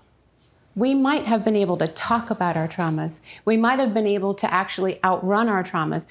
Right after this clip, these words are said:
we might have been able to actually be able to look at the people who created the traumas or live with the people who created the traumas, that didn't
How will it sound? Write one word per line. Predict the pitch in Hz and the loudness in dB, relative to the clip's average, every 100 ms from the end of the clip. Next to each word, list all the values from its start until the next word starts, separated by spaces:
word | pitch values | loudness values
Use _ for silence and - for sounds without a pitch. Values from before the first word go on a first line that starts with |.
| - | -6
we | - | 0
might | 240 262 | 2 2
have | 320 226 | 2 0
been | 214 | 0
able | 202 196 | 0 0
to | 202 214 | 0 0
actually | 185 - - 190 180 - - - | 0 0 -2 0 -2 -6 -10 -2
be | 208 226 | 2 2
able | 226 220 | 2 2
to | 220 | 0
look | 202 202 254 - - - - | 0 2 2 0 -8 -12 -2
at | 226 196 | -2 0
the | 220 | -2
people | - 277 277 233 | -2 0 2 0
who | 226 233 208 - - | 0 -2 -2 -10 -10
created | 254 226 254 294 | -4 0 0 0
the | 220 | -2
traumas | 214 220 196 196 - | -2 -2 0 0 0
or | 214 | 0
live | 214 214 349 415 190 | 2 2 2 2 0
with | 185 202 | 0 0
the | 196 | -2
people | - 202 196 | -2 -2 -2
who | 220 | -2
created | 214 226 220 226 | -2 0 0 0
the | 247 | -2
traumas, | 233 180 175 202 - - _ _ _ _ _ _ _ _ _ - _ _ _ _ _ _ 190 | 0 0 0 -2 -6 -20 _ _ _ _ _ _ _ _ _ -20 _ _ _ _ _ _ -4
that | 226 233 208 | -2 0 -2
didn't | 262 247 - | 0 0 -4